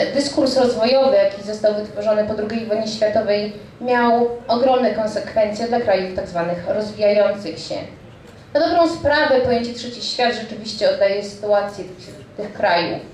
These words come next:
To znaczy mieliśmy kr-, świat pierwszy, czyli U S A, mieliśmy Europę Zachodnią, która się rozwijała, mieliśmy drugi świat, blok sowiecki.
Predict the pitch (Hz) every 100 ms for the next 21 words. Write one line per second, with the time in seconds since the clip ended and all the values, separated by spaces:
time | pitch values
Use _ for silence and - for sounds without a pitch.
0 | - - - - - 269 285 294 285 285
1 | 269 269 247 - 233 - - 196 190 -
2 | 220 214 - 233 254 269 - - 302 294
3 | 285 240 185 175 147 208 185 180 170 214
4 | 247 254 254 233 214 - 190 180 175 175
5 | 214 240 247 247 226 220 233 226 226 214
6 | - 185 175 180 - 208 202 196 - 185
7 | 185 220 220 - - 196 196 196 - -
8 | - - 202 202 - 190 202 214 - -
9 | 226 220 208